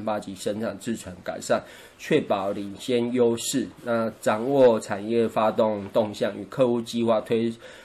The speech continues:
出新的机种的时程，以调，调整研发开模的速度。哦，所以你也可以留意一下哦，就是有没有什么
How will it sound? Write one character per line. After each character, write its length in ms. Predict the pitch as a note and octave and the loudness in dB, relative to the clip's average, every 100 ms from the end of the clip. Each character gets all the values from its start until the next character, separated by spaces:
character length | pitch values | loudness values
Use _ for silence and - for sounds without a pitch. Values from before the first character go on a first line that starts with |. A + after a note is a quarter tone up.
| - | -12
出 260 | - B2 B2 | -2 0 0
新 380 | - C3+ B2 | -2 0 0
的 120 | B2 G#2+ | 2 0
机 240 | - A#2 | 0 -2
种 220 | A2 F#2 - | -2 -6 -10
的 140 | G#2 G2 | -12 -10
时 300 | - G#2 A2+ | -8 -6 -4
程， 200 | A#2+ F#2+ F2+ G#2 | -4 -6 -10 -14
以 100 | G2+ | -8
调， 280 | G#2+ G#2+ A#2 A2+ - - - | -2 0 0 -2 -14 -20 -8
调 220 | B2 A2+ | -2 -2
整 180 | B2 G#2+ G2+ | 0 -4 -4
研 200 | A2 G#2+ A2 | -8 -4 0
发 200 | A2+ A2+ | 0 0
开 240 | - A2+ | -2 -2
模 240 | A2+ F#2+ F2+ | -2 -6 -8
的 220 | G2 F#2+ | -10 -10
速 280 | - C3+ A2 - | -6 -4 -4 -2
度。 180 | C3 - - - - | -4 -4 -14 -20 -10
哦， 100 | A#2 | -6
所 220 | A2 D3+ | -2 2
以 100 | D#3+ | 4
你 140 | C#3 C#3 | 6 4
也 160 | C3+ | 4
可 100 | A#2+ | 2
以 120 | B2 A#2 | 0 -2
留 260 | G#2+ G#2 | -2 -2
意 180 | A#2 A2 | 0 0
一 40 | |
下 260 | G2 A#2 G#2+ | 0 0 0
哦， 240 | G#2+ G2+ F#2 | -2 -2 -2
就 140 | A#2+ | -4
是 220 | A#2+ C3+ | -2 -4
有 160 | A2+ F#2+ | -2 -2
没 140 | A2 | -2
有 120 | C3 | -2
什 160 | B2 G2 | -2 -4
么 420 | F2+ F2+ F#2 G2 | -4 -4 -4 -6